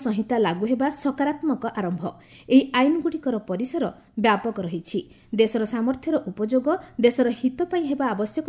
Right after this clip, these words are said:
ବୋଲି ପ୍ରଧାନମନ୍ତ୍ରୀ କହିଛନ୍ତି। ସ୍ୱରାଷ୍ଟ୍ରମନ୍ତ୍ରୀ ଅମିତ ଶାହା କହିଛନ୍ତି, ସମଗ୍ର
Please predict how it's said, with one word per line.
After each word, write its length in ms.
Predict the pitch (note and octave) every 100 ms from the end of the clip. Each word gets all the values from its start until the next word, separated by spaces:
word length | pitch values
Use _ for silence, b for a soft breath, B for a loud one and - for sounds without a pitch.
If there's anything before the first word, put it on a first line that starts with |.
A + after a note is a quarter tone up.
| F4
ବୋଲି 140 | D4+
ପ୍ରଧାନମନ୍ତ୍ରୀ 640 | - F#3+ F#3+ C4+ D#4 D4 G#3+
କହିଛନ୍ତି। 500 | F#3+ E3+ A3+ F3 C#3+ - B B B
ସ୍ୱରାଷ୍ଟ୍ରମନ୍ତ୍ରୀ 640 | - D4 D4+ - G4 F#4+ E4+
ଅମିତ 200 | C#4 C4 -
ଶାହା 240 | F#3 C4+ D4
କହିଛନ୍ତି, 480 | D4 - G#3 F#3+ D#4 B4 B -
ସମଗ୍ର 380 | B3+ B3 B3